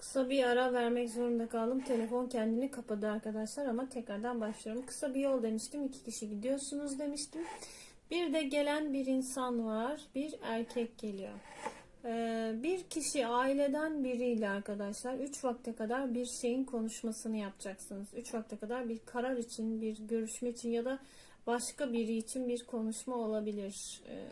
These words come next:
ama yine aileyle alakalı bir konuşma. Bunların hepsi sanki aileyle alakalı arkadaşlar. Bir balık var.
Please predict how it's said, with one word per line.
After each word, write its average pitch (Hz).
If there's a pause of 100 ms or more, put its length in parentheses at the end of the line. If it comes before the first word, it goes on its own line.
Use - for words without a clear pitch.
(100)
ama 254
yine 277
aileyle 220
alakalı 196
bir 233
konuşma. 214 (400)
Bunların 403
hepsi 427
sanki 339
aileyle 285
alakalı 196
arkadaşlar. 196 (3000)
Bir 302
balık 311
var. 262